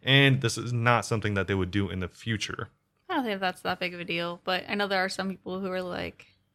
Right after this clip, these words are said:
Speaker 2: weird about things like that. <laughs>
Speaker 1: Yeah, no,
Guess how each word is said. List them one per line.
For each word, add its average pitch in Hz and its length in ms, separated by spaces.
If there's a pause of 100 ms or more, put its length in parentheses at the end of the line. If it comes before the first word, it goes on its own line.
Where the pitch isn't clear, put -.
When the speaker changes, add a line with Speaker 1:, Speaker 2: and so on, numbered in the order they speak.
(360)
Speaker 2:
weird 190 380
about 180 240
things 196 260
like 202 140
that. 208 420
<laughs> 277 80 (240)
Speaker 1:
Yeah, 123 400
no, 104 340